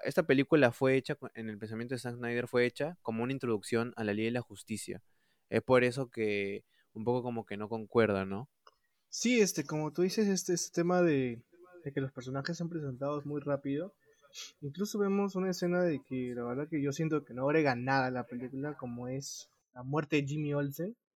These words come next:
Speaker 2: un personaje importantísimo en los cómics como amigo de Superman, que, que creo que ni Superman ni siquiera lo conocía, porque llega y, y,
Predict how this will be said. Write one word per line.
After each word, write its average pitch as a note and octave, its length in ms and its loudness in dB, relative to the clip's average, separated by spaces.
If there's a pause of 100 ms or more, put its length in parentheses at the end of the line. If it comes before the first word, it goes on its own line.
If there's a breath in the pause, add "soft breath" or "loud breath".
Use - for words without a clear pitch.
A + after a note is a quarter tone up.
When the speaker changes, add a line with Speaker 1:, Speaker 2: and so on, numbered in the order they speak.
(360 loud breath)
Speaker 2:
un D#3 100 -4
personaje D3 560 0 (200)
importantísimo C#3+ 880 -4
en C#3+ 60 0
los C3+ 120 -6
cómics D3+ 420 -8
como B2 380 -8
amigo C3+ 240 -4
de D#3 60 0
Superman, C3+ 540 -8 (840)
que, B2 440 -2
que B2 120 -10
creo D#3 120 4
que F3+ 80 2
ni E3 80 6
Superman C3+ 340 -2
ni F3 60 2
siquiera D3 220 0
lo E3 100 6
conocía, C#3+ 560 -2 (760)
porque C3 640 -2
llega D#3+ 540 2 (540)
y, D3 240 -10
y, B2+ 560 -2